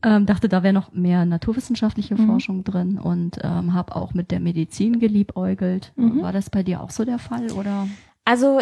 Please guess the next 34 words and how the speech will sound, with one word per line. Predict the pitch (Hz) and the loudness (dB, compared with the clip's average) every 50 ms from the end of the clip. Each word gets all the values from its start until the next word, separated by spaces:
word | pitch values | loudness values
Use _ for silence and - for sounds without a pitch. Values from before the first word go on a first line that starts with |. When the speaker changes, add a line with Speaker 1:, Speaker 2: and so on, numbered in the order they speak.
| - - | 0 -2
Speaker 2:
ich | - 226 - - - - | -6 -8 -8 -12 -18 -20
glaube, | - - - 233 233 254 285 294 294 294 277 269 262 254 247 - - | -20 -12 -6 -2 0 0 2 2 2 2 2 2 2 0 -2 -4 -6
ich | - 214 - - 233 | -8 -8 -8 -8 -6
war | 220 226 233 233 - | -4 -4 -4 -4 -4
einfach | - 220 226 226 - - 226 214 - | -2 -2 -2 -2 -2 -4 -6 -8 -8
schon, | - - - 220 214 220 220 214 214 214 214 208 208 220 - | -10 -6 -4 -2 0 0 2 2 2 0 0 -2 -2 -4 -4
ähm, | 208 202 202 | -4 -4 -4
obwohl | 208 208 196 254 285 | -4 -2 -2 -2 0
ich | 294 | 2
noch | 254 247 | 4 4
eine | 240 226 | 4 4
Berufsberatung | 214 220 220 277 285 - - 233 220 220 226 220 208 202 | 2 2 -2 -4 -4 -4 -4 -2 0 0 0 0 0 -2
gemacht | 202 196 208 226 - - | -2 -2 -2 -2 -2 -4
habe, | - 190 - - | -6 -8 -8 -6
irgendwie | 190 202 202 202 196 | -4 -2 -2 -2 -4
super | 185 190 202 - - 190 | -4 -6 -6 -6 -8 -8
fixiert | - - 190 190 - - - 208 208 - | -8 -8 -10 -10 -10 -8 -6 -6 -6 -6
auf | 175 175 - _ | -8 -12 -14 _
Psychologie. | - - 185 180 - 180 185 180 185 233 262 | -14 -12 -10 -8 -8 -8 -8 -4 -2 -2 -2
Und | 285 254 254 220 214 214 | -2 -2 0 0 2 2
im | 202 202 | 2 2
Nachhinein | 202 208 220 - 262 240 226 220 208 | 2 2 2 2 2 4 4 2 2
denke | 208 214 202 - | 0 0 -2 -4
ich, | - | -6
ach, | - - | -10 -10
es | 190 202 | -10 -6
wäre | - 208 202 - | -2 -2 0 0
auch | 208 | 0
noch | 214 214 202 - - | 0 -2 -2 -4 -8
super | - - 220 - 233 202 | -6 -6 -2 0 0 -2
viel | - - - | 0 0 0
anderes | 220 240 220 202 | 2 2 0 -2
interessant | 190 180 170 170 - - 170 170 - | -4 -6 -8 -8 -8 -8 -10 -8 -10
gewesen. | - 165 170 170 170 180 | -10 -8 -8 -8 -8 -8